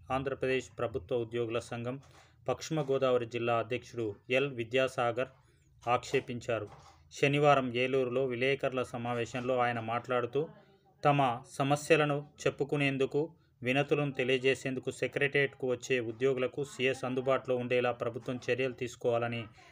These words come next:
డిమాండ్ చేశారు. ఉద్యోగుల జీతభత్యాలు, రిటైర్డ్ ఉద్యోగుల పెన్షన్ చెల్లింపు అనుమతి అధికారాలను ఆర్థిక శాఖ ప్రత్యేక కార్యదర్శి కేవీ సత్యనారాయణకు ప్రభుత్వం కట్టబెట్టడాన్ని తప్పుపట్టారు. ఉద్యోగుల జీతాల చెల్లింపుకు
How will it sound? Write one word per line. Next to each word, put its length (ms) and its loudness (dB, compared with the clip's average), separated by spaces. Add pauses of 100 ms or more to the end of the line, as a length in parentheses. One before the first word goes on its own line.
(220)
డిమాండ్ 460 4
చేశారు. 340 0 (520)
ఉద్యోగుల 600 6 (580)
జీతభత్యాలు, 800 4
రిటైర్డ్ 360 6
ఉద్యోగుల 440 2
పెన్షన్ 540 -2
చెల్లింపు 320 -2
అనుమతి 600 -2
అధికారాలను 760 2
ఆర్థిక 340 -2
శాఖ 300 -2
ప్రత్యేక 480 -4
కార్యదర్శి 760 -2 (400)
కేవీ 280 6
సత్యనారాయణకు 800 -2
ప్రభుత్వం 480 -4
కట్టబెట్టడాన్ని 760 -2
తప్పుపట్టారు. 760 -2 (680)
ఉద్యోగుల 580 4 (480)
జీతాల 360 4
చెల్లింపుకు 640 -2